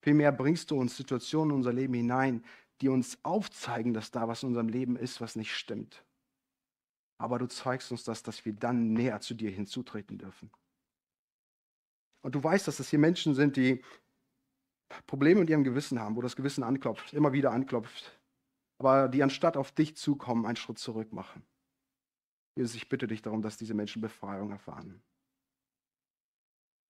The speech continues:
und dann frei leben können, selbst wenn die äußeren Umstände einengend sind. Jesus, ich danke dir dafür, dass wir bei dir Re-, Leben finden dürfen. Und so bitte ich dich für uns als Gemeinde,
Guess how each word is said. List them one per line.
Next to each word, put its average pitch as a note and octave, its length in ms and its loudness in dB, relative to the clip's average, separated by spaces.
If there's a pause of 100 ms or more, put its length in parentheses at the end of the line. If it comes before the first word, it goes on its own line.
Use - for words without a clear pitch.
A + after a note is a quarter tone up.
(380)
und A2+ 100 -8
dann A#2 160 2
frei B2 280 2
leben B2 300 4
können, G#2+ 400 -2 (800)
selbst A#2 200 -8
wenn A#2+ 100 0
die A2 80 -4
äußeren A2+ 340 -2
Umstände G2+ 640 -8
einengend G2 520 -12
sind. - 360 -20 (1800)
Jesus, C#3 200 2
ich - 160 -8
danke D3 260 2
dir C3 100 -2
dafür, B2 260 -4
dass A#2+ 240 -4
wir C#3 160 0
bei A#2+ 120 2
dir A#2 320 2
Re-, C#3+ 180 6
Leben D3 260 2
finden C#3 320 -2
dürfen. C3 240 0
Und B2+ 60 -2
so B2 60 -2
bitte B2+ 140 0
ich C#3+ 100 -2
dich C3+ 160 -4
für C#3 60 -2
uns B2 120 -2
als A#2 180 -4
Gemeinde, A#2+ 440 -4